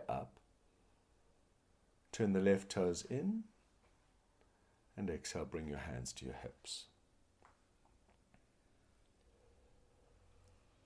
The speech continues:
Inhale breath, uh, lift chest up.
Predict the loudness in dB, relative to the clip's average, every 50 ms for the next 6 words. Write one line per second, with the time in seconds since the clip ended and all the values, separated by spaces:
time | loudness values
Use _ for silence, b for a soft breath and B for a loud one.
0 | -20 -20 -20 -20 -20 -20 -20 -20 -20 -20 -20 -20 -20 -20 -20 -20 -20 -20 -20 -20
1 | -4 2 4 4 6 8 8 8 10 12 12 12 12 12 10 6 4 6 8 8
2 | 10 10 10 8 8 6 6 0 2 4 4 4 4 2 -2 -2 0 2 2 2
3 | 2 0 -4